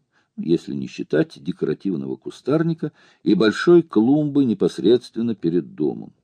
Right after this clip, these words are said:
Рядом разместился хозяйственный блок, соединённый с домом коротким переходом, а ближе к дороге, чуть в сторону от ворот, стоял большой гараж,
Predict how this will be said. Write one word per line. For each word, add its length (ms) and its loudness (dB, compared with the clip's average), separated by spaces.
Рядом 520 4
разместился 720 0
хозяйственный 680 2
блок, 560 0
соединённый 1120 2
с 240 -8
домом 360 2
коротким 480 2
переходом, 560 -8
а 160 6
ближе 420 2
к 100 -6
дороге, 480 4
чуть 340 -4
в 120 -20
сторону 540 2
от 140 -8
ворот, 300 2
стоял 360 -2
большой 420 -4
гараж, 500 0